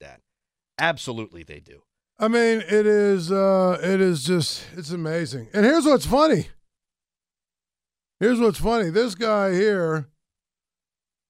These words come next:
Speaker 2: is, is taking us to the woodshed on this Twitter line, on the, on the, on the, uh, text line. He apparently doesn't know the rules have changed because he's saying the same,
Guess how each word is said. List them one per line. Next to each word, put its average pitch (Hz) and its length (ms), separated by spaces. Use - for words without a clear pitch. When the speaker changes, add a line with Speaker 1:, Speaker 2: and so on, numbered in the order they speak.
Speaker 2:
is, 156 340
is 156 220
taking 190 420
us 170 160
to 170 100
the 165 80
woodshed 160 500
on 139 160
this 131 180
Twitter 190 320
line, 127 300
on 127 140
the, 127 140
on 156 120
the, 147 80
on 143 180
the, 135 220
uh, 123 40
text 214 360
line. 220 340
He 285 140
apparently 233 400
doesn't 196 300
know 190 140
the 170 100
rules 160 280
have 135 120
changed 107 440
because 208 300
he's 226 160
saying 240 240
the 202 80
same, 202 300